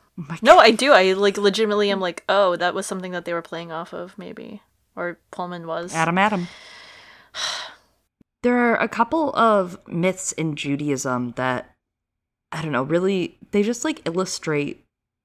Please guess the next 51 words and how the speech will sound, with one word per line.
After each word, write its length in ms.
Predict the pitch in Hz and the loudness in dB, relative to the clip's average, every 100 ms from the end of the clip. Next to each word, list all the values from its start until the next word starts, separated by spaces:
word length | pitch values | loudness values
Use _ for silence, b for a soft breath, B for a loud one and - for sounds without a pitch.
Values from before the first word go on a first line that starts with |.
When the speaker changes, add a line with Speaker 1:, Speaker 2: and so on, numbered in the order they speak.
| _ _ _ - | _ _ _ -8
Speaker 1:
this 200 | 156 - | -6 -4
divine 720 | 160 156 147 147 139 131 - | -4 -2 0 0 -2 -6 -10
moment 440 | 131 131 147 143 - | -6 -2 -2 -2 -4
in 120 | 127 | -4
choice 500 | - 127 127 123 - | -4 -2 -2 -2 -6
and 100 | 101 | -8
this 120 | - | -8
hard 360 | - 151 147 - | -2 -2 -2 -4
choosing 420 | - 131 123 135 | -4 -4 -4 -6
and 120 | 73 | -8
this 120 | - | -10
hard 260 | - 135 139 | -4 -2 -2
fracture 520 | - 135 135 - 143 | -6 -10 -8 -8 -8
they 120 | 120 | -6
have 160 | 107 - | -6 -6
to 100 | 131 | -10
make, 240 | 123 127 | -10 -8
this 260 | 131 - - _ _ - | -8 -6 -8 _ _ -8
new 300 | 131 147 113 | 0 0 0
sever, 500 | - 120 117 117 _ _ _ _ - | 0 -2 -2 -8 _ _ _ _ -4
right? 280 | 123 120 | -2 -2
They 80 | 135 | -4
have 120 | 120 - | -6 -4
to 60 | |
go 100 | 135 | -4
through 160 | 120 135 | -4 -2
a 40 | |
new 200 | 123 131 | 0 0
severing 540 | 123 123 120 127 120 - | 0 -2 0 0 -2 -4
of 160 | 127 - | -8 -4
types. 420 | 131 127 - - B B B B - | -2 -2 -2 -10 B B B B -4
Uh, 160 | 139 | 0
there 200 | 139 170 | 2 2
are 20 | 175 | 0
a 60 | |
couple 260 | - 202 269 | -2 -4 -4
of 80 | 220 | -4
different 280 | 214 170 | -6 -6
myths 340 | 160 147 - - | -4 -4 -4 -6
in 200 | 139 131 | -4 -4
Judaism 520 | 139 127 131 135 123 | -6 -4 -4 -4 -4
that 100 | 127 | -4
I 40 | |
really 260 | 123 123 127 | -4 -4 -2
love 280 | 123 117 117 | -2 -2 -4
to 260 | - 117 110 - | -8 -8 -8 -12
kind 260 | 123 117 | -8 -6
of 120 | 117 - | -6 -6
give 160 | 123 | -8
that 200 | 123 - | -8 -10
color. 420 | - 123 120 117 | -2 -2 0 -4